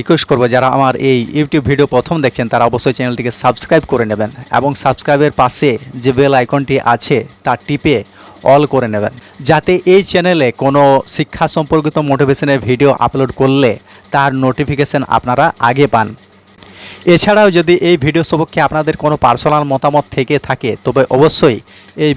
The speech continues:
ভিডিওর নিচে যে কমেন্ট সেকশন আছে, সেই কমেন্ট সেকশনে আপনাদের পার্সোনাল মতামত আমার সঙ্গে আপনারা শেয়ার করতে পারেন। তো প্রিয় দর্শক বন্ধুরা, আমি আপনাদের সঙ্গে যে আজকে টপিকটি শেয়ার করব, সেই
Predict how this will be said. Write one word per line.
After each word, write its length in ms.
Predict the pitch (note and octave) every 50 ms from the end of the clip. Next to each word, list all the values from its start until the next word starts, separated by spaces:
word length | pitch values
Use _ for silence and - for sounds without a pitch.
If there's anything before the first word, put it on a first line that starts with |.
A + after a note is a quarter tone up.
| - -
ভিডিওর 280 | C#3 C#3+ D3+ F3+ F3+ F3 F3
নিচে 160 | E3 - F3+ D#3+ D#3
যে 60 | D#3 -
কমেন্ট 220 | - C#3 D#3+ E3+ D3 -
সেকশন 240 | F3+ - - F3 D#3+ - C#3 C#3
আছে, 180 | C3 - F#3+ F3+ -
সেই 120 | - E3+ C#3+ - C#3
কমেন্ট 220 | C3 C#3 C#3+ C3 -
সেকশনে 280 | D#3 - - D3+ C#3+ C#3 - B2
আপনাদের 320 | - D3 C3 C3 B2 B2 B2 -
পার্সোনাল 360 | A#2+ A2+ A2 - C3 C3 B2+ B2+ B2
মতামত 360 | B2 A#2 - C#3 D#3 G#3 B3+ - - - - - - _ - B2
আমার 180 | B2 C3 C3 - -
সঙ্গে 240 | D3+ C#3+ C#3+ F3+ A#3 C4 A3 - B2
আপনারা 240 | A#2 - C3 C3 D#3+ D3 - -
শেয়ার 180 | - E3 E3+ D#3 -
করতে 180 | C3+ - - C3 A#2
পারেন। 180 | A2+ G#2+ G#2+ G2 - - - - - -
তো 60 | F#3 F3 -
প্রিয় 160 | - G3 G3
দর্শক 180 | G3 G3 G3+ G3 F#3+
বন্ধুরা, 220 | G3+ F#3+ G3 F#3+ F#3 E3 D#3+
আমি 100 | E3+ E3+ - F3+
আপনাদের 300 | - D#3+ E3 E3 E3+ - -
সঙ্গে 180 | E3+ E3 E3 E3 C#3+
যে 60 | D#3 D#3+ D3 C#3+
আজকে 160 | - - D#3 - D3
টপিকটি 300 | C#3+ - E3 D3 - E3 - - -
শেয়ার 200 | D3 C#3+ D3+ D3+ -
করব, 140 | D3 B2+ A#2+ B2 -
সেই 100 | - D3